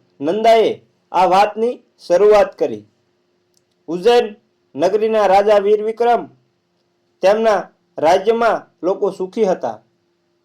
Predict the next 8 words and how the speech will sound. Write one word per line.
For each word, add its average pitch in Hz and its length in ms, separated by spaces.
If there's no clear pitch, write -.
આનંદિત 254 460
હતા, 143 380
લોકોને 208 600
કોઈ 220 220
વાતનું 226 400
દુઃખ 233 260
ન 233 100
હતું, 196 440